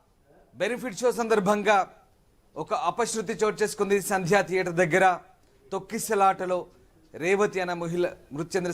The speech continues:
సంగతి మీకు తెలిసిందే. ఆమె కుమారుడు శ్రీతేజ్ కూడా చావు బతుకుల మధ్య కొట్టుమిట్టాడుతున్నాడు. ఈ ఘటన జరిగి దాదాపు మూడు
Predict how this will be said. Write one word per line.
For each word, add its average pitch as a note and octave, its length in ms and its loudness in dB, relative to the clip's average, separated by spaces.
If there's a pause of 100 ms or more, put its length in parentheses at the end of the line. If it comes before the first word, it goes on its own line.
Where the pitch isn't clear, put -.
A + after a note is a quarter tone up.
సంగతి E3 260 -4
మీకు D3 160 -6
తెలిసిందే. D#3+ 340 -4 (120)
ఆమె C#3 180 -4 (160)
కుమారుడు F3 460 4
శ్రీతేజ్ E3 440 -10
కూడా D#3+ 160 4 (520)
చావు F3+ 260 4
బతుకుల F3 400 0
మధ్య D#3 320 -6
కొట్టుమిట్టాడుతున్నాడు. A#2 760 -8 (340)
ఈ E3+ 60 0 (140)
ఘటన A3 260 4 (140)
జరిగి G#3 260 2 (100)
దాదాపు G3 520 2 (500)
మూడు A3 240 4